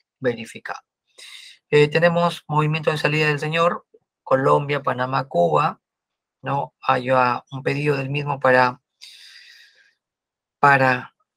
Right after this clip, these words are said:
eh, disponer el levantamiento de la medida de impedimento de salida del país, o emitida en otro expediente, en otro proceso. No concurre a declaraciones,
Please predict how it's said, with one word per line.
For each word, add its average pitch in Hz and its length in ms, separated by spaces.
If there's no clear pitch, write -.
eh, 143 840
disponer 147 560
el 151 80
levantamiento 143 720
de 123 380
la 117 200
medida 127 360
de 127 80
impedimento 120 440
de 123 60
salida 120 220
del 123 80
país, 160 360
o 139 200
emitida 131 440
en 120 120
otro 127 480
expediente, 143 580
en 135 60
otro 127 360
proceso. 160 640
No 147 120
concurre 147 420
a 143 60
declaraciones, 180 920